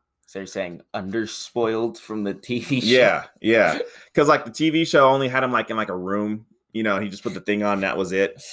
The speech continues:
Speaker 1: Is this episode just gonna be called Spoiled from the T V <laughs> Show?
Speaker 2: Yeah, pretty much. Might as well just say, yeah, just, Jug is spoiled from the T V show. That's what Jug does. He's just spoiled from the fucking T V show,
Speaker 1: <laughs>
Speaker 2: you know. But, like, the C G I is not like Blade.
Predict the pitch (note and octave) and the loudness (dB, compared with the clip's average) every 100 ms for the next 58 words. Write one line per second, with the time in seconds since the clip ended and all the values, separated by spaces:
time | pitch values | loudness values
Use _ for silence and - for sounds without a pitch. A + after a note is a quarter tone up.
0 | - A#2 C3 - G2 A2+ - A2+ G2 G#2 | -12 -10 -4 0 0 -2 0 0 0 -4
1 | A2+ G2+ - G#2 F#2+ - - F2+ F#2+ - | -4 -4 -2 -2 0 -4 -4 -4 -4 -6
2 | F2+ - G2 G#2+ B2+ - C3 C3 - A#2 | -8 -6 -8 -6 -4 -4 0 -2 2 0
3 | A#2+ E3 F#3 C#3 F#3+ - C3+ E3+ C#3+ D3+ | 2 2 2 6 4 4 2 2 4 2
4 | C#3+ E3+ D3 A#2+ - - - - - _ | 2 2 4 2 -2 -8 -16 -16 -16 _
5 | _ _ _ - - C#3 D3 D3 - D3+ | _ _ _ -16 2 4 6 4 2 4
6 | D3+ D3 C#3+ - C#3+ D#3 D#3+ A#2+ G2 A2 | 4 4 -2 -2 -2 -2 0 0 2 0
7 | A#2+ E2 A2 A#2+ G2+ B2+ A2+ E2+ F#2+ F2+ | -4 -2 -2 0 0 2 2 -4 -10 -8
8 | G#2+ - G2+ G#2+ A#2 A2+ A#2 B2 B2 A#2+ | -6 -6 -2 -2 -2 -6 -4 -4 -4 -6
9 | B2 A#2+ B2 G2+ E2 D2+ D3 - _ - | -4 -4 -4 -2 -2 0 -2 -4 _ -20
10 | - - G#2+ G2 F2+ F2 _ _ _ _ | -14 -2 4 4 4 0 _ _ _ _
11 | _ _ _ _ _ - A2+ B2+ B2+ B2 | _ _ _ _ _ -16 0 2 4 2
12 | - A2+ D#3 D3+ C3+ C3+ A#2+ A2+ A2+ G#2+ | 0 -2 -2 0 0 4 4 4 2 0
13 | G#2 G2 G#2+ F#2 C#2+ | -2 0 0 0 -4